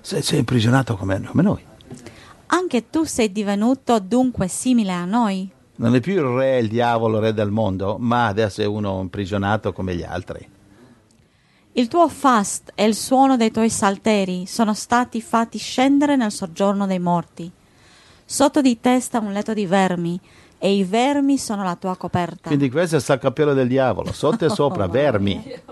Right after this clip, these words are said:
Speaker 1: È qui, è, è, è qui, è profetizzato, eh.
Speaker 2: <laughs> Sì.
Speaker 1: Avanti.
Speaker 2: Dodici. Come mai sei caduto dal cielo,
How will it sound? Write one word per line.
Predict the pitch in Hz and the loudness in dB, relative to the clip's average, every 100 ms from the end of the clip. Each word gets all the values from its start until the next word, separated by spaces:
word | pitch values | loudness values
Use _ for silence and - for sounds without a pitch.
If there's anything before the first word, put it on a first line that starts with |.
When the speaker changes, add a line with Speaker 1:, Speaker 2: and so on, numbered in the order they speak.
| - - - - - - 185 | -20 -20 -20 -20 -20 -12 -2
Speaker 1:
È | 127 | -2
qui, | - 123 | 2 0
è, | 85 95 | 0 -8
è, | 95 95 - 104 - | -8 -10 -10 -12 -8
è | 107 | -2
qui, | 139 | -2
è | - | -2
profetizzato, | 101 - - 147 170 110 117 - | -4 -2 0 0 0 0 -2 -6
eh. | 117 | -8
Speaker 2:
<laughs> | - - - - | -8 -16 -20 -4
Sì. | |
Speaker 1:
Avanti. | 127 113 185 - - _ - _ - _ _ _ _ | 0 2 0 -8 -20 _ -20 _ -20 _ _ _ _
Speaker 2:
Dodici. | 208 220 190 185 190 175 - _ - _ _ _ | 0 2 0 -6 -10 -10 -14 _ -20 _ _ _
Come | - 285 285 262 233 | 0 4 6 6 4
mai | 208 208 196 | 4 2 0
sei | 190 185 | -2 -4
caduto | 185 180 185 | -4 -4 -2
dal | 175 175 | 0 -2
cielo, | - 190 175 170 170 | -2 -2 -2 -2 -4